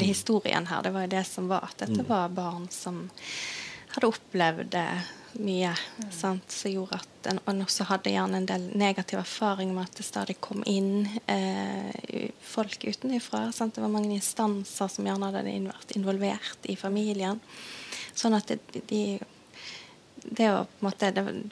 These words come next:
Speaker 2: tillit til andre voksne,
Speaker 3: Mm.
Speaker 2: det var
Speaker 3: Ja.
Speaker 2: ikke helt, eh,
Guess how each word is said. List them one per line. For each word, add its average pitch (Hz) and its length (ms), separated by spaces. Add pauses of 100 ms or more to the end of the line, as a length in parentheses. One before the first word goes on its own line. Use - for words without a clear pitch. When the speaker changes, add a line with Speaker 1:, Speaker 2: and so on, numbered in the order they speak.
Speaker 2:
tillit 214 520
til 180 180
andre 185 320
voksne, - 480
Speaker 3:
Mm. 180 100
Speaker 2:
det 170 160
var 175 300
Speaker 3:
Ja. 180 120 (260)
Speaker 2:
ikke - 240
helt, 175 360 (140)
eh, - 340